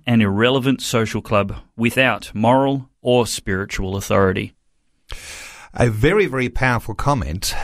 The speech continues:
Speaker 2: and, uh, we'll reserve some more talk about that. You might like to have your own say, one eight hundred three sixteen three sixteen, because we are taking calls. Uh, you might have your own insight to offer to our conversation today, talking about corporate sermonising.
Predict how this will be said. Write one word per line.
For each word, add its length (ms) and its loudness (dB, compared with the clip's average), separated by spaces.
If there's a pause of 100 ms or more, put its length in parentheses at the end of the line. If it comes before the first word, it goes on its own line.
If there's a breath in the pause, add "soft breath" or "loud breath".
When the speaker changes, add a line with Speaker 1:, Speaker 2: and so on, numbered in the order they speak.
(160 loud breath)
Speaker 2:
and, 500 4 (140)
uh, 300 4
we'll 200 4
reserve 380 2
some 140 -2
more 200 0
talk 280 0
about 260 0
that. 340 0
You 140 0
might 220 2
like 220 2
to 40 -8
have 180 -2
your 140 2
own 220 2
say, 320 2
one 240 2
eight 160 2
hundred 360 0
three 220 0
sixteen 540 0
three 240 2
sixteen, 500 0
because 220 -2
we 100 4
are 140 2
taking 400 -2
calls. 560 0 (400 loud breath)
Uh, 60 -10
you 180 -2
might 220 2
have 180 -2
your 160 2
own 160 0
insight 480 0
to 120 -2
offer 240 0
to 120 0
our 100 2
conversation 720 0
today, 240 2
talking 380 2
about 320 2
corporate 540 0
sermonising. 1000 0